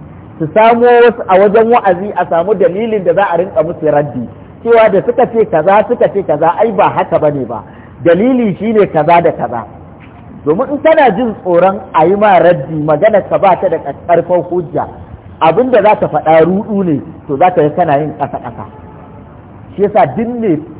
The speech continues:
kira wanda kiransa ba ya da siƙa, ya san shi kansa hujjojin da yake faɗa akwai matsala.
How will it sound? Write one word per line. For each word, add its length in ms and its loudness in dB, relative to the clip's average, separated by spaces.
kira 320 0
wanda 240 -4
kiransa 480 -2
ba 160 2
ya 80 2
da 140 -4
siƙa, 240 -10
ya 220 4
san 180 0
shi 120 -10
kansa 320 -2
hujjojin 580 -2
da 60 0
yake 380 -2
faɗa 380 -2
akwai 300 0
matsala. 500 2